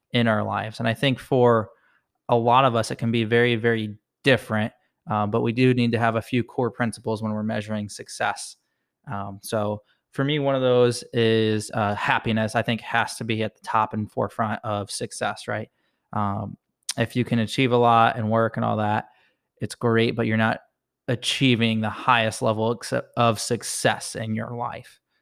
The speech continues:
right? If you're unhappy, that's no way to live. And we only get a certain amount of time.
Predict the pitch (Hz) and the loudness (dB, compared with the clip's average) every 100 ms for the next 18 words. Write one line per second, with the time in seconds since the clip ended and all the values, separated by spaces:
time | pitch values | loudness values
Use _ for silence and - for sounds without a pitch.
0 | _ - 110 113 - 127 120 107 117 110 | _ -12 -10 -10 -8 -2 0 0 0 0
1 | 110 110 - 113 110 110 110 110 107 110 | -2 -6 -4 -2 -2 -4 -6 -6 -4 -2
2 | 110 110 113 113 - 113 113 107 104 120 | -2 -2 -4 -4 -4 -4 -2 -2 -2 0
3 | 107 104 | 2 0